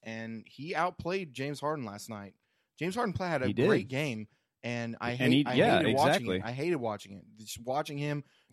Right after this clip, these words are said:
Speaker 1: dribble and dance up on top of the key just every freaking play,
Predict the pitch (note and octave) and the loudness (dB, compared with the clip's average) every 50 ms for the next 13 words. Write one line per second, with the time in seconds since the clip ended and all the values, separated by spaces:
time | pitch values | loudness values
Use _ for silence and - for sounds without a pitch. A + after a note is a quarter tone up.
0 | - - B2 D3 E3 E3 E3 E3 D#3+ D#3+ D3 B2+ B2 A2+ C#3+ C#3 D3 D3+ D3+ D3+ | -16 -6 -2 0 2 4 4 4 4 4 2 0 -2 0 0 2 2 2 2 0
1 | D3+ - D3 C#3+ - D3+ D3 C#3+ C#3 B2 - C#3+ C#3+ C3+ C3 B2+ - - - E3+ | 0 -2 -4 -2 0 0 0 0 0 -2 -2 -2 -2 -2 -2 -8 -12 -10 -8 -8
2 | D#3+ D3+ D3 C#3 A#2 B2 A#2+ - - _ - B2+ C3+ C3 C#3 C3+ B2 - - C#3+ | -6 -6 -6 -6 -6 -8 -8 -8 -10 _ -4 -2 -2 -2 -2 -6 -6 -6 -8 -8
3 | B2+ - A#2+ G#2+ - B2+ C3 B2+ B2+ B2+ C3 - | -8 -8 -8 -6 -4 -2 -2 -2 -2 -4 -4 -8